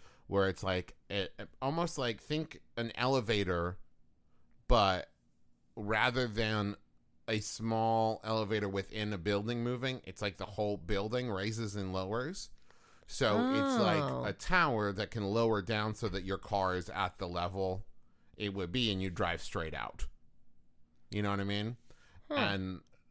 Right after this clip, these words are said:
Speaker 1: you know, I, I think it's one of those things that no matter what, throughout time, until we're able to teleport, I think that trying to figure out, like,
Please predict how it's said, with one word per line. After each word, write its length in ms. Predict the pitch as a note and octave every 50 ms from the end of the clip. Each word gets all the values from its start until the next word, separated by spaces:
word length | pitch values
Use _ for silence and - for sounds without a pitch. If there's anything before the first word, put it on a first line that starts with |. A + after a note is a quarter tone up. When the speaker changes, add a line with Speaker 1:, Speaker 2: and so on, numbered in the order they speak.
| - - _ -
Speaker 1:
you 140 | C#3+ C#3 C#3+
know, 200 | A#2+ F#2 F#2+ - -
I, 180 | - C#3+ B2+ E2
I 80 | C3 C3+
think 260 | - - F3+ E3 D#3
it's 120 | D3+ -
one 120 | C#3 C3 A#2+
of 80 | A2
those 220 | G2+ G#2 G2+ F#2+ -
things 380 | - G#2+ G2+ G2+ G2+ F#2+ -
that 340 | - F#2+ F2+ F2 E2+ D#2+ - - _ _ _ - - - - _ _ _ _ -
no 240 | A2+ A2+ A#2 A#2
matter 280 | A#2+ B2+ C3 C3+ C3 A#2+
what, 360 | A2 G#2+ G#2+ G2+ F#2+ F#2 -
throughout 420 | - - A2 G#2+ G#2 G2 F2+ - -
time, 480 | - A#2 G#2+ G#2 G2+ G2 F#2 F2+ F2 -
until 300 | - A2+ G#2+ - E3 F3
we're 160 | F3+ F3+ F3 D3+
able 220 | D3 C#3 C3 C3
to 120 | A2+ A#2
teleport, 760 | G#2 - - G#2 F#2+ F#2 E2+ E2 - F2 E2 D#2+ E2 D#2 - _ - - _ - _ _ - - - - - _ - -
I 100 | A2+ A2
think 340 | - - A#2 A2 G#2+ G#2 G#2
that 420 | A2+ G#2 F#2+ F#2+ F#2+ F#2 F2+ - - _ _ _ _ _ _ _ -
trying 420 | - B2+ A#2+ A#2 A#2+ B2 C3+ C3+
to 160 | - - B2
figure 440 | G#2+ - B2 A#2 G#2+ G#2 G#2 G#2 G#2+
out, 300 | G2+ G2+ G2 G2 - -
like, 340 | G2 F#2 F2+ F2 E2+ -